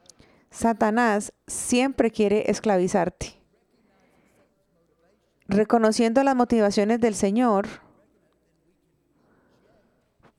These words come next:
puedes rechazar la manera que Él viene a seducirte. Tienes que estar en tus zapatos. Si Él sabe que algo es mal,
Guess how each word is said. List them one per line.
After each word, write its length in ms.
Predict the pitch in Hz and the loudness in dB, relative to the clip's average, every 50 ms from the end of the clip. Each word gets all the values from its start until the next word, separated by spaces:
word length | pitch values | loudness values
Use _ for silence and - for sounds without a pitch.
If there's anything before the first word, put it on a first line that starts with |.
| _ _ - | _ _ -2
puedes 340 | - 208 208 214 226 254 | 2 2 4 4 2 2
rechazar 880 | 262 262 254 247 - 233 208 190 190 - 262 277 262 214 190 165 - - _ _ _ _ _ _ - | 2 0 0 0 0 0 0 0 0 0 0 0 2 2 0 -2 -4 -6 _ _ _ _ _ _ -4
la 160 | - 202 202 | -2 0 0
manera 680 | 202 202 202 196 196 196 190 190 202 214 233 - 226 _ | 2 2 0 0 0 0 0 0 0 0 -2 -4 -8 _
que 380 | - - 220 208 196 190 185 185 | -6 -2 -2 0 2 2 0 0
Él 80 | 190 | -2
viene 300 | 185 208 214 214 220 226 | -2 -2 -2 0 0 0
a 200 | 226 190 196 196 185 | 0 0 0 -2 0
seducirte. 840 | - 202 185 180 190 - 285 302 294 254 - - 185 190 196 202 _ _ _ _ _ _ _ _ _ _ _ _ _ _ _ _ _ _ _ _ _ _ | 2 2 2 2 2 2 0 0 0 -2 -2 -4 -2 -2 -4 -8 _ _ _ _ _ _ _ _ _ _ _ _ _ _ _ _ _ _ _ _ _ _
Tienes 260 | - 208 208 208 202 | -4 0 0 0 0
que 80 | - 254 | 0 -2
estar 240 | 247 - 262 262 262 | 0 2 2 2 2
en 160 | 262 254 220 | 0 -2 -2
tus 360 | - 247 240 233 233 226 208 | 0 0 2 2 2 0 2
zapatos. 800 | - 214 208 208 277 294 302 - - - - 226 - - - - _ _ _ _ _ _ _ _ _ _ _ _ _ _ _ _ _ _ _ _ _ _ _ _ _ _ _ _ _ _ _ _ _ _ _ _ | 2 0 2 2 0 0 0 0 -2 -2 -2 -2 -6 -10 -16 -18 _ _ _ _ _ _ _ _ _ _ _ _ _ _ _ _ _ _ _ _ _ _ _ _ _ _ _ _ _ _ _ _ _ _ _ _
Si 320 | _ - - - - 240 220 | _ -12 -8 -2 0 0 0
Él 80 | 220 | 0
sabe 280 | 220 - 285 277 277 269 | 2 2 2 2 2 2
que 140 | - 262 240 | 2 2 2
algo 300 | 226 220 226 226 247 247 | 2 2 2 2 2 2
es 80 | 262 | 2
mal, 520 | 254 254 262 262 262 262 269 269 254 - | 0 0 2 2 2 2 2 0 -2 -4